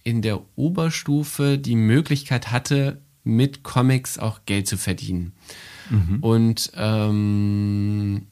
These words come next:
Speaker 1: ich weiß auch nicht. Also es ist, ich, in, in meiner, äh, Erinnerung haben meine Eltern mich da gar nicht irgendwie ermahnt oder so, dass sie gesagt haben, „Mach was Vernünftiges.“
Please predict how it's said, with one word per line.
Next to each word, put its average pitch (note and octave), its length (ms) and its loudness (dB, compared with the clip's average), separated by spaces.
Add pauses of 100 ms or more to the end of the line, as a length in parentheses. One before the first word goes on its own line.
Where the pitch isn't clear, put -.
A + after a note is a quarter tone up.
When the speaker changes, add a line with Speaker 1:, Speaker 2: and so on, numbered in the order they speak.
Speaker 1:
ich - 200 -12
weiß A2+ 260 -6
auch C#3+ 180 -4
nicht. C#3+ 380 0
Also A#2 280 0
es G2 200 -4
ist, - 360 -8
ich, - 240 -14
in, C3 300 -2
in B2 240 0
meiner, B2+ 520 2
äh, A2+ 680 -2
Erinnerung C#3 720 2
haben C3 100 2
meine B2+ 260 2
Eltern C3 280 0
mich B2 140 0
da A#2 120 0
gar A2+ 220 2
nicht C3 200 0
irgendwie A#2 540 -2
ermahnt G#2+ 600 2
oder G2+ 240 -2
so, G2 160 -4
dass G2 140 -4
sie G#2+ 100 -8
gesagt G2 220 -6
haben, G2+ 100 -2
„Mach G2+ 180 -6
was G2+ 140 -6
Vernünftiges.“ C#3+ 720 -2